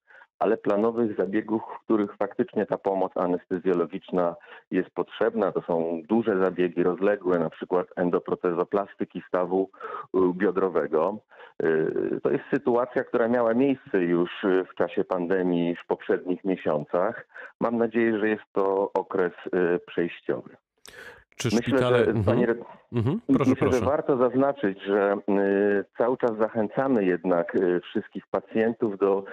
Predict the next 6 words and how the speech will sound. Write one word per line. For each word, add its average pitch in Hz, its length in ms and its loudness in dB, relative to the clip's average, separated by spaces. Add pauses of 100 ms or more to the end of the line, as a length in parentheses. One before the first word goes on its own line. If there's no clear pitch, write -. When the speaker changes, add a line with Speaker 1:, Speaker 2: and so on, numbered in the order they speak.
(200)
Speaker 1:
diagnostyki 95 800 -2
ambulatoryjnej, 95 920 2
do, 82 260 2
do 87 140 0
innych 123 460 2 (160)
świadczeń 107 540 -2